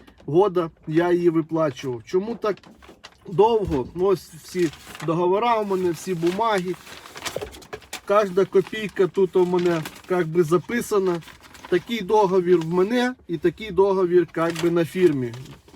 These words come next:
В одному договорі я розписуюся за ніс гроші, в другому договорі вони.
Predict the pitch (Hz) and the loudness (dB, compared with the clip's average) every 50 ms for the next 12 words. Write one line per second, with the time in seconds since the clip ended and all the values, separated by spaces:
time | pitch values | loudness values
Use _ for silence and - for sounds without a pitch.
0 | - - 165 160 - 147 135 143 175 190 180 180 196 202 190 185 165 185 190 175 | -20 -20 -18 -16 -16 -12 -4 0 0 0 0 0 -2 0 0 2 2 2 4 4
1 | 180 180 175 170 175 190 196 226 254 247 233 214 - - - 233 226 - - 214 | 4 2 2 4 4 2 2 0 -2 -2 -2 -4 -6 -8 -10 -10 -10 -10 -10 -10
2 | 208 202 - 196 196 180 185 196 196 196 196 175 175 185 196 196 190 - - 170 | -10 -8 -4 -4 -2 0 0 0 -2 -2 -4 -4 -2 0 0 0 0 -2 -4 -6
3 | 156 147 165 190 202 202 196 180 170 180 175 170 175 175 175 170 170 170 160 165 | -4 0 0 0 0 0 -2 -2 -2 -2 0 0 0 0 0 2 2 0 0 -2
4 | 156 151 143 131 127 | -4 -6 -6 -8 -10